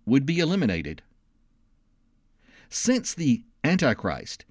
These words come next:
is portrayed by Christianity in a way that generally aligns it with various over-dramatized and speculative end-time events and fulfillments of the New Testament book of Revelation, it may be a surprise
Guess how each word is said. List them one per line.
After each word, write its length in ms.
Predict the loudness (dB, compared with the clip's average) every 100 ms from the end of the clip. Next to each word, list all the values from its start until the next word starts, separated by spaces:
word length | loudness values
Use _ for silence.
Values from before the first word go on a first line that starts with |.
| _ -20 _ 2
is 200 | 2 4
portrayed 580 | -2 -2 0 2 2
by 160 | 2 0
Christianity 800 | 0 -4 -4 -2 0 -2 -4 -4
in 120 | 0 2
a 80 |
way 320 | 2 4 4 4
that 260 | 0 -6
generally 540 | -2 0 2 2 0 0
aligns 680 | -2 -2 0 0 0 0 -4
it 200 | -6 -10 -20 _ -2
with 220 | 0 0
various 720 | 0 2 2 4 2 2 -6 _ _ _ _ _ _ 0
over-dramatized 1400 | 4 4 4 0 2 2 4 0 0 0 2 2 2 0
and 120 | -4
speculative 720 | -4 -6 -4 0 0 0 -2 0
end-time 560 | 2 2 0 -2 0 0
events 460 | 2 0 -2 -8 -18 -20 _ 2
and 220 | 2 4
fulfillments 600 | 0 2 0 0 0 -2
of 100 | -2
the 100 | 2
New 140 | 4 2
Testament 520 | 2 -4 -2 -6 -2
book 220 | -2 -2
of 60 | -2
Revelation, 720 | -2 0 2 2 0 -2 -4 _ _ _ _ _ _ _ _ _ _
it 200 | -2 -2
may 400 | 0 2 4 6
be 180 | 6 6
a 80 | 6
surprise 920 | 2 0 0 0 2 2 2 -2 -8